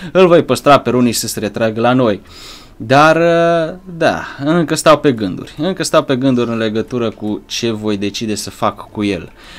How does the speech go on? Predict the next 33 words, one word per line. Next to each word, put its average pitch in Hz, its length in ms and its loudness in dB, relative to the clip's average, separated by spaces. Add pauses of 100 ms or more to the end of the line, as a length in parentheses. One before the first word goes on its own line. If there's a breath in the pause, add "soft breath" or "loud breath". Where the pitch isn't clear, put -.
(380 loud breath)
Bun, 113 1000 0
totodată 156 500 4
o 143 40 4
să-l 139 200 0
vând 127 160 0
și 127 100 -6
pe 123 100 -2
băiatul 110 420 0
ăsta, 139 500 2
totuși - 340 -12
în 123 60 -10
nouăsprezece 135 600 -4
ani, 135 100 0
ah, 107 160 0
l-aș 104 220 -4
mai 117 160 -4
fi 113 120 -10
împrumutat, 107 400 -8
mă 127 180 0
rog. 87 180 -4 (800 loud breath)
Așa, 180 480 4
Kante 170 420 4
rămâne 135 300 4
de 123 100 0
văzut, 147 720 0
uh, 147 200 2
Cozielo, 139 600 2
desigur, 120 540 -2
un 110 240 -2
loan 120 300 2
pe 104 140 -6
un 101 220 -2
an. 151 380 2